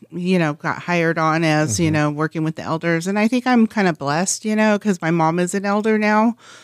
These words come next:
Speaker 1: So I think it's kind of a blessing,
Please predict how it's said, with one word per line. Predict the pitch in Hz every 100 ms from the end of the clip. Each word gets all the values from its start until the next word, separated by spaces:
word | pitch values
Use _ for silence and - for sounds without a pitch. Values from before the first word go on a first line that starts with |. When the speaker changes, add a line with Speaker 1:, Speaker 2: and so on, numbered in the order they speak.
| - _ _
Speaker 1:
So | - 196 185
I | 151 170
think | - 175 170
it's | 175 -
kind | - 185 170
of |
a | 156
blessing, | 127 139 165 170 165 175 175